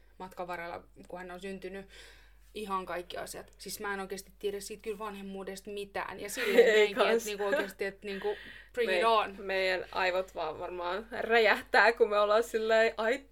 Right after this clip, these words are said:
Speaker 2: tällaista tää oli",
Speaker 1: Niin,
Speaker 2: että
Speaker 1: et nyt mä ymmärrän niitä
Speaker 2: nyt mä
Speaker 1: vanhempia.
Speaker 2: ymmär-, joo, joo, ja ky-, ihan niinku ehdottomasti tullaan niinku avaamaan tämmösiä niinku fiiliksiä sitten myöhemminkin, <laughs> että mitä tämmöset eri aiheet kyllä herättää,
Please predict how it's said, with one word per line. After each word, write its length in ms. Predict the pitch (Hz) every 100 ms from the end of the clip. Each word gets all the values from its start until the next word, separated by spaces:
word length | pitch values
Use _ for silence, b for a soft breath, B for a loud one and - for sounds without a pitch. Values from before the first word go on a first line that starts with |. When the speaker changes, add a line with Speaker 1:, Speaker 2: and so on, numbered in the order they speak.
| -
Speaker 2:
tällaista 640 | 233 247 226 214 202 - 247
tää 380 | 240 233 233 -
oli", 380 | 247 262 240
Speaker 1:
Niin, 160 | 220 214
Speaker 2:
että 120 | 226
Speaker 1:
et 60 | 262
nyt 160 | 233
mä 140 | 208 196
ymmärrän 380 | 190 185 185 190
niitä 120 | 311
Speaker 2:
nyt 80 | 349
mä 80 | 285
Speaker 1:
vanhempia. 280 | 262 302 262
Speaker 2:
ymmär-, 180 | 233 285
joo, 260 | 302 294
joo, 220 | 277 247
ja 140 | 233 214
ky-, 200 | - -
ihan 440 | - 226 220 190
niinku 300 | 185 185 170 -
ehdottomasti 500 | 233 190 185 190 180
tullaan 260 | 185 175 113
niinku 160 | 117 165
avaamaan 420 | 175 160 156 180
tämmösiä 440 | 175 185 - -
niinku 260 | 202 208 190
fiiliksiä 460 | 196 180 202 196
sitten 200 | 208 208
myöhemminkin, 720 | 196 190 208 226 240 233 254 262
<laughs> 20 |
että 200 | - 269
mitä 280 | 254 262 240
tämmöset 460 | 226 226 240 220
eri 220 | 226 233 208
aiheet 420 | 220 226 208 -
kyllä 200 | 226 226
herättää, 520 | 247 233 233 -